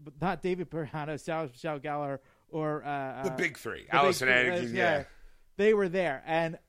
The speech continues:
Speaker 1: Steele got all these pictures 'cause she's a big Buffy fan. I'm, I'm a fan as well, but she's,
Speaker 2: Sure.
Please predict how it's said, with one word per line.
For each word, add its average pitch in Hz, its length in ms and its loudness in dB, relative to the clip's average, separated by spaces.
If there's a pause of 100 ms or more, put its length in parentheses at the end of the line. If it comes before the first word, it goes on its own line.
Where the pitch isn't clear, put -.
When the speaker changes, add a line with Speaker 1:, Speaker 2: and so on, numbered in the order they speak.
(240)
Speaker 1:
Steele 214 500 -2
got 190 160 0
all 180 100 0
these 175 140 -4
pictures 156 380 -12
'cause 131 140 -20
she's 160 200 -12
a 147 40 -14
big 143 240 -10
Buffy 135 300 -10
fan. 135 280 -12
I'm, 254 220 -6
I'm 208 180 -4
a 165 40 -6
fan 127 280 -8
as 120 100 -16
well, 143 200 -4
but 123 260 -12
she's, 175 160 -8
Speaker 2:
Sure. 262 280 -2